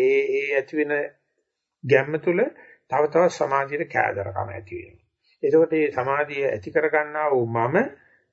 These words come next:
සක්කාය දිට්ඨිය තර වෙනවා. පෝෂණය වෙනවා.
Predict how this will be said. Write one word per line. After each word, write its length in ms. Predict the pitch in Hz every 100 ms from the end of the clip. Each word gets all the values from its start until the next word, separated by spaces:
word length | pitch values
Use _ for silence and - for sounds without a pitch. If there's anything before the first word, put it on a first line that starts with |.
| _ _ _ _ _ _ _ _
සක්කාය 400 | - 120 139 139
දිට්ඨිය 440 | 127 135 131 196 262 339 - _ -
තර 200 | - -
වෙනවා. 340 | - - - _ _ _ _ - - _ _ _ _ _ _ _ _ _ _ _ _
පෝෂණය 380 | - 104 - 98
වෙනවා. 300 | 67 - _